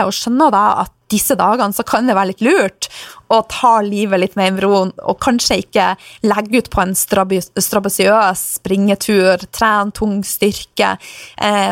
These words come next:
holde et foredrag, men å rett og slett la kroppen få lov å hvile, så tror jeg at ting kommer til å bli lettere.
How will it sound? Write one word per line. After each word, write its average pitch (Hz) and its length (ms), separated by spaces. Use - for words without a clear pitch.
holde 226 240
et - 80
foredrag, 208 560
men 269 160
å 285 160
rett 302 280
og 214 40
slett - 440
la 220 400
kroppen - 400
få 196 300
lov 196 500
å - 160
hvile, - 400
så - 240
tror 539 160
jeg 403 140
at - 100
ting 359 240
kommer 247 320
til 196 160
å 185 120
bli 220 200
lettere. - 540